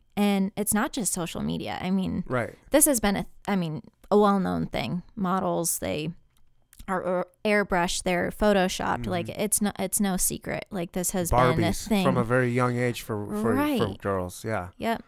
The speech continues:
Speaker 1: Um, so recognizing all of those things and saying, "Hey, this isn't actually the truth." Um, and you can listen to even interviews with models, and they'll say, like, "My body doesn't look like that."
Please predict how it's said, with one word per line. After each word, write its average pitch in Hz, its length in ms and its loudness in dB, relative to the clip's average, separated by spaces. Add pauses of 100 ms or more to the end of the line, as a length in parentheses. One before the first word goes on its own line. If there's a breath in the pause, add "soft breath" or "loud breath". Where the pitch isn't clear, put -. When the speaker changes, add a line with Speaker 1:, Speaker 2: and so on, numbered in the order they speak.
(440 soft breath)
Speaker 1:
Um, 190 420 -2
so 196 600 2
recognizing 190 960 -2
all 170 260 -2
of 180 40 -8
those 175 300 -4
things 165 540 -4
and 175 180 -4
saying, - 300 -8
"Hey, 185 360 -6
this 180 240 -4
isn't 185 320 -4
actually 170 460 -6
the - 160 -8
truth." - 480 -4 (960 soft breath)
Um, 180 400 -6
and - 340 -6 (200)
you 180 240 -6
can 185 220 -4
listen 180 400 -6
to - 300 -10 (280)
even 175 480 -8
interviews 185 420 -2
with 165 160 -6
models, 180 400 -6
and 180 160 -4
they'll 226 180 2
say, 180 300 -2
like, 185 260 -6
"My 175 140 -6
body 185 240 -2
doesn't 180 320 -4
look 202 160 -4
like - 200 -8
that." 190 300 -2